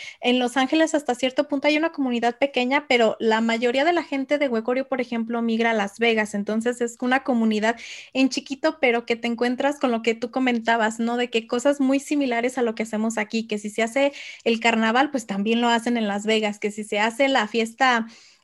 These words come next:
del Señor de la Palma también se hace en Las Vegas, ¿no? Que alguien se va a casar, las prácticas son las mismas, ¿no? Toda esta,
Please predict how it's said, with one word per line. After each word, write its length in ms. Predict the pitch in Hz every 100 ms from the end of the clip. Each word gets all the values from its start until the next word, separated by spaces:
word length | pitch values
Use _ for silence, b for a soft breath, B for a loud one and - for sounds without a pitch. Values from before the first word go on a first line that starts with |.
| 226
del 120 | 226
Señor 260 | 233 233 240
de 100 | 262
la 120 | 262
Palma 280 | 247 262 254
también 380 | 233 226 233
se 120 | 254 247
hace 200 | 233 240
en 80 |
Las 180 | 226 208
Vegas, 360 | 214 220 202 208
¿no? 120 | 226
Que 180 | 226 220
alguien 300 | 233 285 349
se 100 | 339
va 100 | 262
a 80 | 262
casar, 460 | 302 285 277 262 226
las 320 | 233 233 -
prácticas 500 | 240 233 294 269 -
son 160 | 247
las 220 | 240 240 233
mismas, 340 | 240 240 220
¿no? 160 | 226 226
Toda 140 | 247
esta, 240 | 240 294